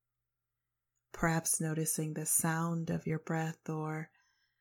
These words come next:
the sensation of the whole body breathing as you let go of thoughts and reflections of family. If any difficult emotions remain, you may want to curl, squeeze,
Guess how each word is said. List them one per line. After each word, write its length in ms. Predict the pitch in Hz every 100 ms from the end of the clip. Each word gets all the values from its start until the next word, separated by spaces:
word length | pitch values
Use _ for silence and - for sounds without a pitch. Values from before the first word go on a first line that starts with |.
| _ _ -
the 140 | 180
sensation 760 | - 180 - - 226 226 247 226
of 160 | 214
the 100 | -
whole 440 | 170 - 170 170 170
body 380 | 165 160 156 156
breathing 680 | - 160 160 160 151 147 151 _ _ _ _ _ _ _ _ _ _
as 220 | 190 190
you 100 | 196 196
let 280 | 220 -
go 220 | - 202 202
of 100 | 202
thoughts 500 | - 160 156 - 170
and 80 |
reflections 920 | 165 165 - 147 - 160 160 165 - - _ _
of 100 | 170
family. 720 | - 175 170 170 156 151 156 - _ _ _ _ _ _ _ _ _ _ _ _ _ _ _ _
If 180 | 180 -
any 220 | 185 185
difficult 640 | 185 180 175 - 170 165
emotions 560 | 170 160 160 - 165 160
remain, 400 | 165 165 165 165
you 100 | 165
may 160 | 165 170
want 240 | 170 170
to 80 | 175
curl, 680 | - - 170 170 170 170
squeeze, 1000 | 170 - - 165 160 165 165 165 - -